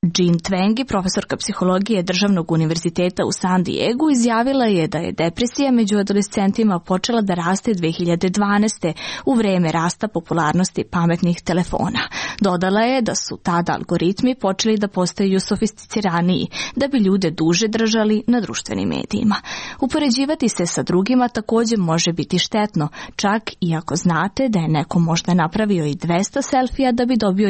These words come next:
jedan dobar, na emotivnom nivou to je drugačije, teško se vari”, rekla je Twengi. Pravila tehnoloških kompanija su da korisnici imaju najmanje trinaest godina,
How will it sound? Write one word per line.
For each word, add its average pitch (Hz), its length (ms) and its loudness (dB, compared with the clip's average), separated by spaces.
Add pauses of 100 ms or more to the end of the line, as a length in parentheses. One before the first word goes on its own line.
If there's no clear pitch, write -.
(140)
jedan 175 320 2
dobar, 208 340 0 (280)
na - 200 2
emotivnom 220 560 2
nivou 226 380 2
to - 140 -4
je 165 80 2
drugačije, 190 600 0 (260)
teško 170 360 -2
se - 220 -4
vari”, - 320 -6 (320)
rekla 170 340 0
je 175 100 2
Twengi. - 500 -4 (320)
Pravila 185 380 0
tehnoloških 185 680 0
kompanija 196 580 2
su 156 280 -4
da - 160 -6 (100)
korisnici 185 600 0
imaju 196 320 4
najmanje 208 500 2
trinaest - 460 -4
godina, - 400 -2